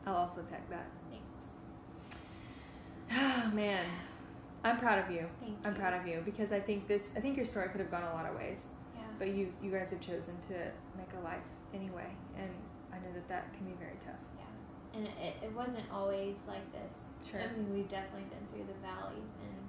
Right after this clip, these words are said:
Speaker 1: Sure.
Speaker 2: and experienced all of the yucky things
Speaker 1: Mm-hmm.
Speaker 2: and anger and everything.
Speaker 1: Yeah.
Speaker 2: But it, it, it does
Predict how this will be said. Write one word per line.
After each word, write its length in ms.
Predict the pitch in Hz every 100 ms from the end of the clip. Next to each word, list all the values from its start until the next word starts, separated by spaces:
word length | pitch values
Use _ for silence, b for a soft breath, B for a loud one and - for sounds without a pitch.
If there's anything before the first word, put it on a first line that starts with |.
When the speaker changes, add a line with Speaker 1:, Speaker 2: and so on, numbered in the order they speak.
| -
Speaker 1:
Sure. 260 | - - 196 196 -
Speaker 2:
and 100 | 208
experienced 840 | 185 - - 202 190 190 185 - 202
all 180 | 196
of 180 | 190 196
the 140 | 196 196 202 - - - - - - - - - - - - - - - 208
yucky 420 | 196 - 208 202 - - -
things 460 | 220 202 202 208 214
Speaker 1:
Mm-hmm. 340 | 208 202 185
Speaker 2:
and 220 | 185 - - - - - - - - - - - - - - 202
anger 560 | 190 185 190 202 208
and 80 | 208 208
everything. 500 | 214 220 - 202 202
Speaker 1:
Yeah. 220 | 185 190 226 - - -
Speaker 2:
But 60 | 220
it, 100 | - -
it, 180 | 196 - -
it 260 | 196 -
does 380 | 202 190 190 190